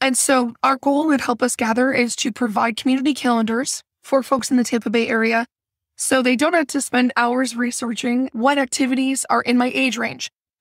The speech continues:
what activities are specifically for my disability, what's adaptive, what's low cost.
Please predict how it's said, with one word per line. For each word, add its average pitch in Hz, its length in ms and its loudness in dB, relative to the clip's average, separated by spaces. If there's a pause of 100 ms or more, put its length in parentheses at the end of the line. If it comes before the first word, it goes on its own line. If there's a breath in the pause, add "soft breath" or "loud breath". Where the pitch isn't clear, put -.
what 294 160 2
activities 285 560 2
are 262 80 2
specifically 294 880 0
for 311 340 2
my 254 160 4
disability, 220 580 -2
what's 262 240 0
adaptive, - 720 -4
what's 240 380 -2
low 247 180 0
cost. - 600 -4